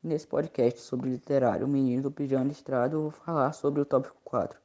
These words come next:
que é a observação do campo pelos dois e as hipóteses que levantaram sobre quem poderiam ser aquelas pessoas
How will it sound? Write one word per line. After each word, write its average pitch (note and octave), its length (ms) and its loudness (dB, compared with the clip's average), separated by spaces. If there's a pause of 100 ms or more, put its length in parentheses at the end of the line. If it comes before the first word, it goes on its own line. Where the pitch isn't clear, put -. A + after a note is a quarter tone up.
(560)
que D3+ 140 -2
é C3 220 6
a C3+ 80 2
observação C#3 680 -2
do D#3 80 0
campo C#3 300 -4
pelos D3+ 320 2
dois C#3 480 4 (140)
e - 40 -4
as D#3 140 -4
hipóteses F3 560 -2
que - 80 -6
levantaram D3 680 -2
sobre B2+ 300 0
quem C#3 180 -4
poderiam C#3+ 440 2
ser - 160 -2
aquelas C3 320 0
pessoas C#3+ 560 2